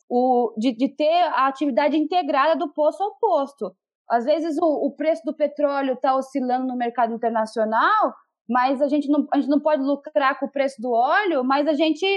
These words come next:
lucra com o refino, com o transporte. Então, essa visão integrada e essa visão de que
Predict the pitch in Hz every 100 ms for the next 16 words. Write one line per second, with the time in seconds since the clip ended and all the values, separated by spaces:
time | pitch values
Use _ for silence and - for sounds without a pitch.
0 | 349 302 339 392 381 359 370 427 415 339
1 | 359 339 277 285 285 320 - 311 311 294
2 | 302 _ - 311 349 480 427 415 320 311
3 | 302 302 277 226 262 247 233 220 202 -
4 | - 247 269 311 381 311 339 277 285 277
5 | 262 220 247 - 269 247